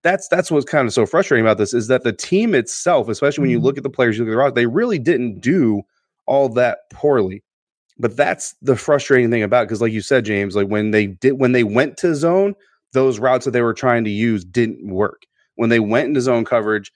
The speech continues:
Speaker 1: those things weren't able to happen. When they put Jamel Dean on a tight end or on the running back and set him on a wide receiver, those things didn't happen. But for some reason, they kept going back and saying, "No, our game," like,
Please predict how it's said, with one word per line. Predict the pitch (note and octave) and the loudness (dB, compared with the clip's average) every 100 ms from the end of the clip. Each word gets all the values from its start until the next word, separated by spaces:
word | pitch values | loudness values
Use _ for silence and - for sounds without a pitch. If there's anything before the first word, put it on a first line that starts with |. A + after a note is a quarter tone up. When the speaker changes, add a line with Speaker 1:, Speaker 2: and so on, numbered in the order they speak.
| _ _ | _ _
Speaker 1:
those | A#2 A2 | -2 0
things | A#2 G#2 | 0 -2
weren't | G#2+ G#2+ | -2 0
able | G2+ G2 | 0 0
to | |
happen. | A2 A2 G2 F#2+ | 2 0 0 -2
When | A#2 A#2+ A#2 | 0 2 2
they | A#2 | 2
put | G#2+ - C3+ C3+ - _ _ _ - | 0 -2 0 0 -4 _ _ _ -8
Jamel | A#2 A#2+ B2 A#2 | -2 2 2 2
Dean | A2 A2+ A2+ G#2+ G#2+ _ _ _ _ _ - | 2 2 2 0 -4 _ _ _ _ _ -2
on | C3 B2 | 0 2
a | A#2 | 2
tight | C3 A#2+ A#2 | 2 2 2
end | A2+ | 0
or | G#2 | 0
on | A2 G#2+ | 0 -2
the | |
running | A2 A2+ G#2+ | -2 -2 0
back | G#2 | -2
and | G#2 F#2 | -2 -6
set | C3 B2 | -2 -2
him | A2+ | 0
on | G#2+ | 0
a | G#2 | 0
wide | G#2+ G#2 | 2 0
receiver, | F#2+ - A#2+ G2 - _ _ _ | -2 -6 -4 -4 -6 _ _ _
those | A#2+ A2+ - | 0 0 0
things | G#2+ G2 | 0 2
didn't | A2 F2 F2+ | 0 -2 -6
happen. | - G#2 - - _ _ _ _ _ - | -4 -4 -6 -20 _ _ _ _ _ -2
But | D3 B2 | 0 0
for | B2+ | -2
some | - D#3 C#3+ | 0 0 2
reason, | C#3+ C3 A2+ | 2 0 0
they | G#2+ | -2
kept | - C#3 G#2+ | -2 -4 0
going | A#2 G#2+ F#2 | -2 -2 0
back | A2 G#2 G2 - - - | 2 2 0 -8 -20 -14
and | - G#2 | -8 -8
saying, | - A2 G2+ A2 | -4 -2 0 2
"No, | A2 G#2 G2+ | 2 2 2
our | G#2+ | 0
game," | G#2 G#2+ - | 0 -4 -2
like, | G#2+ G#2 | -4 -4